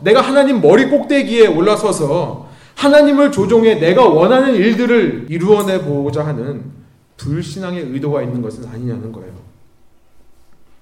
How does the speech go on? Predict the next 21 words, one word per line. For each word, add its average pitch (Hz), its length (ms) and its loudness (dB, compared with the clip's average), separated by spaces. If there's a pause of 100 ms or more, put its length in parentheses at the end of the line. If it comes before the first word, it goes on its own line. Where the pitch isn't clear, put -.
(640)
여러분, 220 200 2
우리가 226 120 6
기도하고 214 720 4
금식하는 202 680 -4
것은 180 640 -2 (240)
나의 214 320 0
경건 220 420 0
생활을 220 400 0
위해 165 100 -2
하는 180 220 -6
거예요. 143 320 -8 (800)
경건 233 400 2
생활이란 226 720 0 (200)
내가 170 440 0
내 170 300 0
뜻을 277 280 0
내려놓고 180 540 0
하나님 294 480 -2
뜻에 262 340 -6
순종하는 285 720 -2
법을 185 520 -2